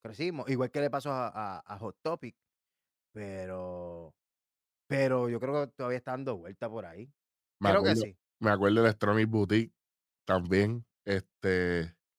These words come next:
Speaker 2: me
Speaker 1: Electronic
Speaker 2: acuerdo
Speaker 1: Boutique,
Speaker 2: de
Speaker 1: eso es de los juegos.
Speaker 2: Sí, sí.
Speaker 1: Que, by the way, a mí me han dicho que GameStop cerró, ¿verdad?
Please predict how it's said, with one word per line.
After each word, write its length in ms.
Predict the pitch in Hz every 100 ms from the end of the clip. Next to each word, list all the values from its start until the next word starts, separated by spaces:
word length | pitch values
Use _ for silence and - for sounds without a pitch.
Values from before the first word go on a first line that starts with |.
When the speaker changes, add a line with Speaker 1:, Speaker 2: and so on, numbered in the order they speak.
| _ _ _ - 95
Speaker 2:
me 80 | 95
Speaker 1:
Electronic 0 |
Speaker 2:
acuerdo 520 | 92 90 90 92 107 107
Speaker 1:
Boutique, 40 |
Speaker 2:
de 60 | 107 107 104 101 98 90
Speaker 1:
eso 180 | 87 135
es 60 |
de 120 | 131
los 120 | 127 110
juegos. 480 | 117 123 110 95 _ _ _ _ _ _
Speaker 2:
Sí, 400 | - 104 87 76 _ _ _ _
sí. 340 | - 82 73 _ _ _ _ _ -
Speaker 1:
Que, 120 | 147
by 180 | 139 143
the 80 | 131
way, 400 | 117 143 170 - _ _ -
a 120 | 117
mí 100 | 123
me 140 | 131 139
han 100 | 139
dicho 280 | 143 151 131
que 360 | 123 104 90 90
GameStop 500 | 120 143 - 104 - _ _ _ _ _
cerró, 420 | _ 98 90 110 101
¿verdad? 260 | 90 156